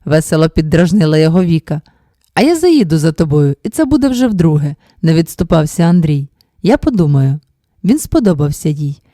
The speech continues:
Вона завжди х-, захоплювалася хлопцями, які були рішучими і мали почуття гумору. Просто з хворобою батька Віка зовсім забула про своє особисте життя. Надії не було довго.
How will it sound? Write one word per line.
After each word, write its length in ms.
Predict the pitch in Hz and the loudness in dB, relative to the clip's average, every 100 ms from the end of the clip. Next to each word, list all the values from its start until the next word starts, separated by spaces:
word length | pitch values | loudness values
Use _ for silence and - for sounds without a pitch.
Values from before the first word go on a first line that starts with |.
| _ _ | _ _
Вона 200 | 165 170 | 0 2
завжди 420 | 165 160 151 190 | 2 0 0 0
х-, 120 | 262 - | -2 -6
захоплювалася 960 | 143 165 - 170 160 156 160 165 - 165 | -2 0 0 0 0 0 0 -2 -2 -4
хлопцями, 680 | 180 208 - - 165 151 - _ - | 0 0 0 -2 0 -2 -4 _ -8
які 220 | 170 196 | -6 -2
були 280 | 180 202 214 | 0 2 2
рішучими 680 | 226 - 302 - 190 165 - | 0 -2 -2 -2 -2 -2 -2
і 80 | 170 | 0
мали 260 | 220 254 | 0 0
почуття 440 | 226 220 202 - 240 | -4 -4 -4 -2 0
гумору. 500 | 185 160 143 143 147 _ _ _ _ | 0 -2 -2 -4 -8 _ _ _ _
Просто 340 | - 170 - 180 | 0 0 0 -6
з 60 | |
хворобою 560 | - 175 196 190 190 196 | -2 0 2 2 2 2
батька 460 | 165 240 - 156 147 _ _ | 0 -2 -4 -8 -8 _ _
Віка 240 | 170 220 262 | -4 -2 0
зовсім 400 | 269 302 - 302 | 0 -2 -4 -2
забула 380 | 294 233 202 160 | 0 2 0 0
про 160 | 165 | -2
своє 320 | 156 165 180 | -2 0 2
особисте 560 | 170 - 180 175 - 180 | 0 0 -2 -2 0 0
життя. 480 | 180 208 - 165 147 _ _ _ - | 0 -2 -4 -6 -6 _ _ _ -2
Надії 440 | 185 175 190 311 | 2 2 2 2
не 100 | 208 | 4
було 280 | 165 165 190 | 4 2 2
довго. 520 | 156 156 143 143 147 | 2 0 0 -2 -4